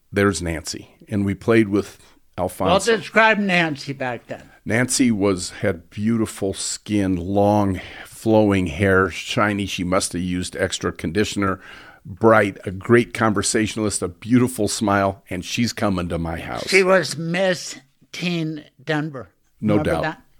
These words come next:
Speaker 2: Yes.
Speaker 1: No doubt.
Speaker 2: And the valedictorian.
Speaker 1: Right.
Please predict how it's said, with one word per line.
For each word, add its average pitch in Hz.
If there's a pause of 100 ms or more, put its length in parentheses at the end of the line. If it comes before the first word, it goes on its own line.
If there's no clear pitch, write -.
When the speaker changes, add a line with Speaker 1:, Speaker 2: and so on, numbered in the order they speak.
Speaker 2:
Yes. -
Speaker 1:
No 104
doubt. 78 (260)
Speaker 2:
And 196
the 170
valedictorian. 139
Speaker 1:
Right. 104